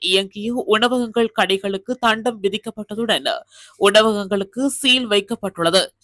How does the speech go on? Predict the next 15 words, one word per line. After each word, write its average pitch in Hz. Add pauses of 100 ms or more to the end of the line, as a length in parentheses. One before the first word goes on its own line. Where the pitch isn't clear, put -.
(300)
ஒட்டுசுட்டான் 240
சுகாதார 226 (120)
வைத்திய 190 (180)
அதிகாரி 190 (180)
பணிமனைக்குட்பட்டு 214 (240)
ஒட்டுசுட்டான் 214 (120)
முத்தையன்கட்டு 214
மாங்குளம் 208
பொது 190
சுகாதார 208 (120)
பிரிவில் 185
உள்ள 220 (680)
உணவகங்கள் 247
மற்றும் 226
பல்பொருள் 226